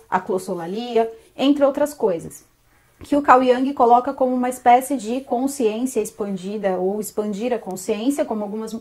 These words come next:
religiões, até mesmo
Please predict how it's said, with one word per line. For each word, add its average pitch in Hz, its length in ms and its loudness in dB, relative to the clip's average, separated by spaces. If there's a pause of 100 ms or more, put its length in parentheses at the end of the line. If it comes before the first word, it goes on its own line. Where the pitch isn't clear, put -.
(160)
religiões, 220 720 -2 (500)
até 208 420 6
mesmo 208 640 -4